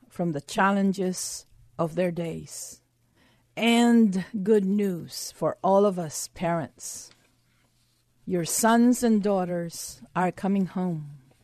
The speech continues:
They are coming back because the Lord will never forget your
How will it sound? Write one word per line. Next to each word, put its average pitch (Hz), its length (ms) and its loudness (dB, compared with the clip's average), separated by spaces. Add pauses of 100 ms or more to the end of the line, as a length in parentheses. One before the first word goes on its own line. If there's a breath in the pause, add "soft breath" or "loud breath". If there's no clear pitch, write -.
(640 soft breath)
They 202 220 4
are 196 200 2
coming 196 440 0
back - 580 -8 (580 soft breath)
because 185 460 2
the 175 160 -4
Lord 208 400 0
will 202 220 -2
never 214 480 0
forget 196 600 -4
your 190 160 0